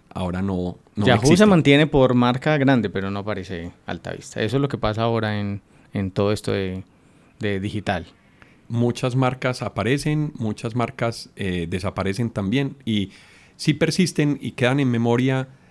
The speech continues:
Speaker 1: en nuestra memoria las marcas que persisten, pero las que desaparecen también se van muy rápido de nuestra memoria. Bueno, eh, Checo, empecemos entonces a hablar un poquito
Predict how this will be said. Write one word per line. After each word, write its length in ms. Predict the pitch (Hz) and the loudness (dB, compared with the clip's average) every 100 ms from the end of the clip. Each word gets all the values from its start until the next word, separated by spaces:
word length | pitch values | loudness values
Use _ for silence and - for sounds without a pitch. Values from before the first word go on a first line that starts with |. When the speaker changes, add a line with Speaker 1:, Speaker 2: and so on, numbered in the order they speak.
| _ - | _ -2
Speaker 1:
en 120 | 113 | 0
nuestra 280 | 117 - 113 | 0 -2 0
memoria 300 | 113 117 127 | 0 2 0
las 120 | 120 | 0
marcas 360 | 110 - 127 | 0 -2 -6
que 120 | - - | -4 -4
persisten, 480 | 107 - 147 110 95 | -2 0 0 0 0
pero 200 | 104 101 | 0 0
las 160 | 101 | 0
que 80 | - | 0
desaparecen 600 | 98 104 107 104 123 131 | 0 0 0 0 2 0
también 360 | 127 101 98 101 | 0 -2 -2 -2
se 80 | |
van 160 | 117 117 | -2 0
muy 140 | 123 | 0
rápido 540 | 117 107 120 - 110 104 | -2 0 0 2 2 2
de 100 | 95 | 2
nuestra 320 | 87 - 90 | -2 -4 -6
memoria. 400 | 85 82 80 - - - - - - - | -4 -4 -6 -10 -20 -20 -20 -20 -20 -2
Bueno, 360 | 127 104 82 - | 2 2 0 -2
eh, 240 | 107 95 | -2 0
Checo, 360 | - 131 - - - - - | 2 2 0 -6 -10 -20 -2
empecemos 500 | 127 - 123 143 165 | -2 2 2 2 2
entonces 560 | 156 123 120 120 151 - | 0 0 -2 0 -2 -2
a 80 | 120 | 0
hablar 440 | 113 110 113 120 123 - - - _ | 2 4 2 0 -4 -16 -20 -20 _
un 160 | 156 143 | 0 2
poquito 580 | 156 - 147 - 151 | 0 0 -2 0 -2